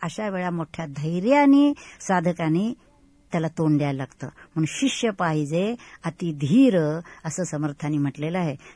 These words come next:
त्यामुळे एक एक, एक एक लक्षणं आपण जर बघायला गेलो तर ते बारकाईनं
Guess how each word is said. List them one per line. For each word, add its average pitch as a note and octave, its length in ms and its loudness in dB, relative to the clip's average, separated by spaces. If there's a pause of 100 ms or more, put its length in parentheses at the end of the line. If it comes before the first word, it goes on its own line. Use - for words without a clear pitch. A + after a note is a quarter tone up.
त्यामुळे A#3 260 -2
एक F#3+ 200 -4
एक, C4+ 160 -2
एक C4 160 -2
एक B3 120 -4
लक्षणं G3 340 -4
आपण F3+ 220 -4
जर E3 180 -4
बघायला D#3+ 380 -4
गेलो F3 480 -2 (340)
तर G#3 120 -2
ते A#3 300 -4
बारकाईनं A#3+ 800 0